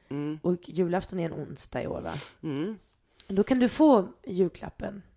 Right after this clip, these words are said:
Speaker 1: Ja!
Speaker 2: Det, ja,
Speaker 1: På,
Speaker 2: på,
Speaker 1: på
Speaker 2: på julafton.
Speaker 1: julafton.
Speaker 2: Mm.
Speaker 1: Vad bra. Det
Speaker 2: I
Speaker 1: gör vi.
Speaker 2: podden.
Speaker 1: Vi har julklappsutdelning.
Speaker 2: Ja.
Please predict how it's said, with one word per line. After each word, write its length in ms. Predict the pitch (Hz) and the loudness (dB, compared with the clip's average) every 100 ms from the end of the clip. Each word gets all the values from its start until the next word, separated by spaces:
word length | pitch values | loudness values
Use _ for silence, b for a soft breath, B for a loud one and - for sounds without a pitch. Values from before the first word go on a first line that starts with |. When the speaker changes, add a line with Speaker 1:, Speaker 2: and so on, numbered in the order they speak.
| _ _ _ _ - 123 131 | _ _ _ _ -18 -14 2
Speaker 1:
Ja! 680 | 214 226 240 220 175 170 165 | 4 8 8 6 4 2 0
Speaker 2:
Det, 160 | - | -2
ja, 140 | 170 190 151 | -4 -4 -10
Speaker 1:
På, 100 | - | -8
Speaker 2:
på, 200 | 156 - | -6 -6
Speaker 1:
på 280 | - 202 196 | -6 2 6
Speaker 2:
på 100 | 180 | 8
julafton. 400 | 170 170 185 208 | 6 4 4 4
Speaker 1:
julafton. 760 | 156 - 233 254 - - 139 - 170 | 2 0 -2 -2 -8 -6 -6 -6 -4
Speaker 2:
Mm. 80 | |
Speaker 1:
Vad 180 | 175 226 233 240 | -2 -2 -4 -6
bra. 140 | 262 - - | -4 -4 2
Det 80 | |
Speaker 2:
I 60 | 302 | 4
Speaker 1:
gör 180 | 254 180 | 6 8
vi. 40 | |
Speaker 2:
podden. 260 | 254 165 185 | 6 6 4
Speaker 1:
Vi 60 | 220 | 2
har 140 | 240 | 2
julklappsutdelning. 1600 | 233 254 214 - 180 165 - 190 180 - 302 262 165 151 87 - - | 2 0 0 -4 -12 -12 -8 -6 -6 -2 2 2 0 -4 -8 -8 -2
Speaker 2:
Ja. 220 | 190 | -2